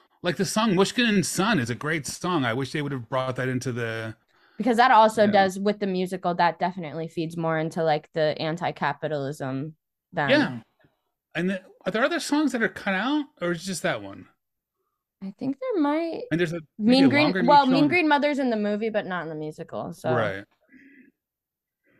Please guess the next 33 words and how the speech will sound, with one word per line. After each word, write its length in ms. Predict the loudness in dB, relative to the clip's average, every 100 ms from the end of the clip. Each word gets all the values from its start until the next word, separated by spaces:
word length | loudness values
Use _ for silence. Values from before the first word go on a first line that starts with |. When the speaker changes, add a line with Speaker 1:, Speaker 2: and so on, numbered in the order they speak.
| _ _ _ _ _ -16
Speaker 1:
Ugh, 100 | -12 -12 -12 -16 -20 -20 -20 -20 _
I 40 | -8
love 180 | -8 -8
that 120 | -12
movie. 380 | -14 -14 -16 -18 _ _ _ _ _ _
Speaker 2:
Me 240 | -12 -10 -6 0
Speaker 1:
All 60 |
Speaker 2:
too. 60 | 2
Speaker 1:
right, 160 | 4 2
well, 120 | 0 -2 -2
I'm 40 |
gonna 120 | 2
let 160 | 2 2
you 60 | 2
go, 420 | 4 4 4 0 _ -6
um, 540 | 0 2 4 4 2 2
but 60 | 0
it 40 |
was 120 | 2
really 140 | 4 4
great 180 | 4
talking 300 | 4 4 4
to 60 | 4
you 60 | 4
and 80 |
really 140 | 4 4
great 180 | 2 2
seeing 200 | 0 0
the 80 |
show. 340 | 0 2 4 4
Um, 260 | 2 0
I 120 | 0 0
just, 360 | -2 -6 -8